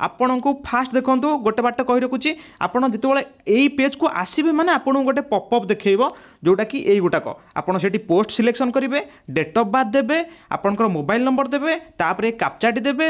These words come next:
ତାପରେ ଡାଉନଲୋଡ୍ ମାରିଲେ ଆପଣଙ୍କର କ'ଣ ହବ? ଆଡମିଟ୍ କାର୍ଡଟି ଡାଉନଲୋଡ୍ ହେଇଯିବ। ଆପଣମାନେ ଏମିତି କରିପାରନ୍ତି, ନହେଲେ ଆପଣଙ୍କୁ ଆଉ ଗୋଟେ ମ-, ମଧ୍ୟ ଆପଣଙ୍କୁ ବାଟ କହି ରଖିବି। ଯଦି ଆପଣଙ୍କର କିଛି ବି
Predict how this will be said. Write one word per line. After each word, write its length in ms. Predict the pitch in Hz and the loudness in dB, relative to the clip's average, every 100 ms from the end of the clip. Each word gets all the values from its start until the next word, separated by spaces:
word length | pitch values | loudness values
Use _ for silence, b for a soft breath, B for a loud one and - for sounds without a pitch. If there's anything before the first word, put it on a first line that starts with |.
| 320 B _ 180 | -2 B _ -2
ତାପରେ 360 | 180 202 240 381 - - 139 131 | -2 0 0 -2 -6 -16 -6 0
ଡାଉନଲୋଡ୍ 400 | 160 175 226 240 | 2 2 2 2
ମାରିଲେ 240 | 233 214 269 403 | 0 0 -2 -2
ଆପଣଙ୍କର 360 | 165 185 175 214 349 - | -2 -2 0 0 -2 -2
କ'ଣ 120 | 190 226 | 0 2
ହବ? 100 | 277 233 B B - | 2 -2 B B -4
ଆଡମିଟ୍ 320 | 151 170 214 214 | -2 0 0 0
କାର୍ଡଟି 260 | 208 202 214 | -4 -2 -2
ଡାଉନଲୋଡ୍ 340 | 190 165 156 | 0 2 2
ହେଇଯିବ। 200 | 143 123 123 B B B | 0 -2 -6 B B B
ଆପଣମାନେ 460 | 135 208 208 220 233 - | -2 0 2 0 -2 0
ଏମିତି 300 | 175 220 254 | 2 2 2
କରିପାରନ୍ତି, 480 | 269 277 285 285 277 330 B B | 0 2 2 2 0 -2 B B
ନହେଲେ 300 | 185 185 240 | 0 2 2
ଆପଣଙ୍କୁ 300 | 254 240 247 - 151 | 2 0 -2 -2 0
ଆଉ 60 | 214 | 2
ଗୋଟେ 140 | 240 240 | 2 2
ମ-, 260 | 226 185 214 | 0 0 0
ମଧ୍ୟ 160 | 208 214 | 2 2
ଆପଣଙ୍କୁ 340 | 214 202 196 | 0 0 -2
ବାଟ 200 | 180 175 185 | -2 -2 0
କହି 100 | 170 | 2
ରଖିବି। 240 | 160 156 123 B B B | 0 -2 -4 B B B
ଯଦି 160 | 170 226 | 2 2
ଆପଣଙ୍କର 300 | 214 214 208 214 214 | 2 0 0 -2 -2
କିଛି 220 | 202 269 | -2 0
ବି 180 | 220 | 2